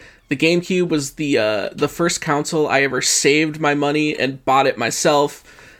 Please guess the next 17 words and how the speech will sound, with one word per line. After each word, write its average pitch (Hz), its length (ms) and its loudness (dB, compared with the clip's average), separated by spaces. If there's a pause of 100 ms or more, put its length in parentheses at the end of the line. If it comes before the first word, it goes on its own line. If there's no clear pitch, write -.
And 107 260 -2
that 120 100 0
was 131 140 -4
a 113 220 -2 (100)
huge 156 440 -2
point 143 200 2
of 113 100 -4
pride 131 520 2
'cause - 100 -8
I 90 60 -4
was - 100 -10
like, - 180 -6 (140)
"I - 80 0
finally 147 480 -2
own 160 320 4
this." 151 400 2
I - 120 -8